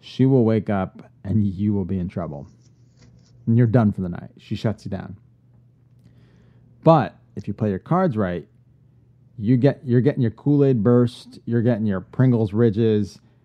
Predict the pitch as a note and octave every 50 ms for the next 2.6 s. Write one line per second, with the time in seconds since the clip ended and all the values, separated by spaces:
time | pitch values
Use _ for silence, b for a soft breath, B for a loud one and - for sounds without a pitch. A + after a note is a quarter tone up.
0 | _ _ - G#2+ A2+ B2+ C3 B2 A#2 A2+ A#2 A2 - C3 C3 C3 C3 C3 B2+ B2+
1 | A#2+ A#2 A#2 A#2+ G#2+ - A#2+ A#2 A#2 A2 F#2+ A#2+ A#2+ A#2 A2+ G#2+ F#2 - A#2 A#2
2 | G#2 F2+ G2+ G#2 G2+ F#2+ G2 G2 F#2+ G2 G2